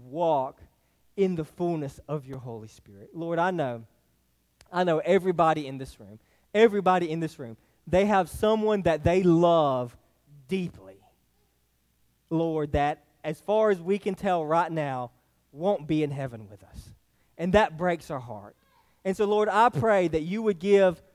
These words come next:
us courage this morning to know, Lord, to know, to not give up hope, and to know, Lord, that you are powerful, that the Holy Spirit is powerful, Lord, and that if we're just remain faithful, Lord,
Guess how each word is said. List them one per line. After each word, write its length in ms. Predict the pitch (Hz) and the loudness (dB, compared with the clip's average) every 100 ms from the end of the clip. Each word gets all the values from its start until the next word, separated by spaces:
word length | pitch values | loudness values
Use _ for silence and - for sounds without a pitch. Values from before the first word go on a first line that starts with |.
| _ - | _ -4
us 180 | 185 | -4
courage 680 | - - 202 185 170 147 - _ _ 139 | -4 0 2 2 0 -4 -14 _ _ -8
this 240 | 170 - | -8 -8
morning 420 | 160 165 151 135 - | -8 -6 -6 -8 -10
to 100 | 185 | -6
know, 440 | 175 175 180 170 | -2 2 2 2
Lord, 560 | 156 147 143 131 131 135 _ _ _ _ | 0 -4 -8 -8 -12 -14 _ _ _ _
to 100 | 190 | -2
know, 260 | 190 196 175 | 2 2 2
to 160 | - | -2
not 300 | 175 208 214 | 2 2 4
give 220 | 190 208 | 4 4
up 160 | 196 175 | 4 0
hope, 240 | 208 185 - | -2 -2 -4
and 140 | 180 | -6
to 100 | - | -4
know, 200 | 185 202 | 0 2
Lord, 340 | 196 165 165 151 | 2 -2 -6 -4
that 180 | 147 - _ _ - | -6 -6 _ _ -12
you 220 | 165 247 | -2 -2
are 60 | |
powerful, 500 | 202 185 220 233 170 160 | -2 0 4 4 2 -4
that 160 | 180 | -2
the 100 | 185 | -2
Holy 280 | 185 220 196 | 0 2 0
Spirit 440 | - - 262 277 220 | -2 -8 -2 -2 -2
is 120 | - | -6
powerful, 560 | 254 196 202 - 165 | -4 0 0 -2 -8
Lord, 320 | 160 175 165 165 _ _ - | -8 -4 -4 -4 _ _ -6
and 160 | 196 | 0
that 260 | 196 196 175 _ _ | 2 2 -2 _ _
if 160 | 180 160 | -8 -6
we're 160 | 233 | -8
just 320 | 208 226 208 - _ _ _ | -2 -2 -2 -10 _ _ _
remain 380 | - 190 233 269 | -6 2 2 2
faithful, 580 | - 277 277 233 233 196 | -2 0 0 0 -4 -6
Lord, 440 | 180 165 151 139 | -6 -8 -10 -12